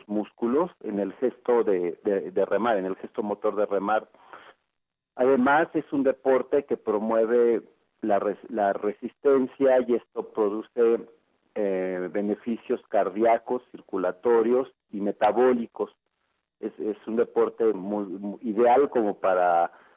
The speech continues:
controlar enfermedades de este tipo de, de la diabetes o, o, este, evitar obesidad y cosas así,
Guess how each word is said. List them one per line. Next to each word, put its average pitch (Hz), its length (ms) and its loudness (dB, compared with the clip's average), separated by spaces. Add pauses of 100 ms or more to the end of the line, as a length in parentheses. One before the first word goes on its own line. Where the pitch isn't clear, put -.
(120)
controlar 107 500 0
enfermedades 98 840 -2
de 95 100 -8
este 95 240 -8
tipo 92 420 -8
de, 73 280 -6 (140)
de 82 640 -8
la 90 120 -2
diabetes 92 680 0 (120)
o, 71 320 -10 (360)
o, 80 280 -6
este, - 280 -10
evitar 90 340 -2
obesidad 95 880 2
y 87 80 -10
cosas - 280 -14 (120)
así, - 300 -18